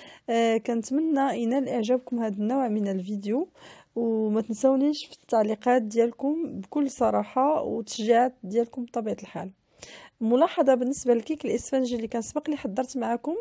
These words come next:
ب-، أول ما كيطيب وكيدفى شي شوية كنغطيوه بالسلوفان أو لا البلاستيك الغذائي، وكنحطوه في المجمد ليلة كاملة أو لا ليلتان أو لا المدة اللي حنا غادي نبغيو نخدمو به.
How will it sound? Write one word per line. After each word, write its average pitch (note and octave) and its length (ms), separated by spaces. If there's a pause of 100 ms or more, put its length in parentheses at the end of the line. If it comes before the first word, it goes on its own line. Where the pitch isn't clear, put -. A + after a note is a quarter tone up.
(880)
ب-، A3 760
أول D4 440
ما B3 120
كيطيب B3 800
وكيدفى A#3 640
شي C#4 140
شوية A3+ 420 (500)
كنغطيوه A3+ 500
بالسلوفان C4+ 760
أو G#3 240
لا G#3 260
البلاستيك D4 680
الغذائي، C#4+ 520 (440)
وكنحطوه A#3+ 580
في D#4+ 140
المجمد A#3 560
ليلة D4+ 280
كاملة C4 460
أو G#4+ 320
لا D4 100
ليلتان A#3+ 680
أو F4+ 200
لا F4+ 100
المدة D#4+ 380
اللي C#4 160
حنا C4+ 200
غادي A#3+ 240
نبغيو A#3 300
نخدمو F#3+ 420
به. E3 180